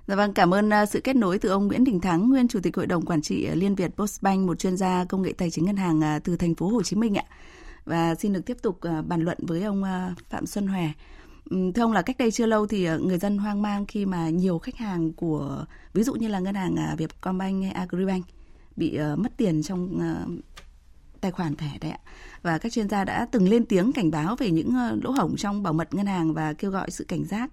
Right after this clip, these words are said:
nâng cao hiểu biết hay là bảo mật thông tin của cả ngân hàng lẫn khách hàng. Ờ, cụ thể thì các chuyên gia đã đưa ra, đưa ra một số liệu, ừ, cảnh báo rủi ro đấy ạ, khi cung cấp các dịch vụ, ờ, ngân hàng dựa trên nền tảng công nghệ đó là khoảng sáu phần trăm. Ờ,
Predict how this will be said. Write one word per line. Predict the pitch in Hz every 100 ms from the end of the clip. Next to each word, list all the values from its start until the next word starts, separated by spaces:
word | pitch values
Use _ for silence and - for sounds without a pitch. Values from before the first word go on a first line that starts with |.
| -
nâng | 202 214 214
cao | 214
hiểu | 208 156
biết | - 254 -
hay | 220
là | 185 165
bảo | 160
mật | 156 -
thông | 196
tin | 196 196 185
của | - - -
cả | 170 143
ngân | 208
hàng | 175 147 - - -
lẫn | 160 220
khách | 254
hàng. | 226 - - - - - -
Ờ, | - 147
cụ | 233 202
thể | 196 147
thì | 185
các | 254 262
chuyên | 233
gia | 220 202
đã |
đưa | 226 247
ra, | 226 196
đưa | 214 240
ra | 233
một | 208
số | 160 180
liệu, | 240 - - - - - - - -
ừ, | 196 185
cảnh | 165
báo | 156 220
rủi | 196
ro | 180 196
đấy | 196
ạ, | - -
khi | 214
cung | 202
cấp | 269 254
các | -
dịch | -
vụ, | 196 - -
ờ, | 156 151 147
ngân | 185
hàng | 185 175 156
dựa | 165 143
trên | - 208
nền | 208 151
tảng | 180 139 131
công | 185
nghệ | 180 -
đó | 170
là | 214
khoảng | - 139
sáu | 127 165
phần | 247 214
trăm. | 185 175 - - - - - - - - - - - -
Ờ, | 160 156 156 151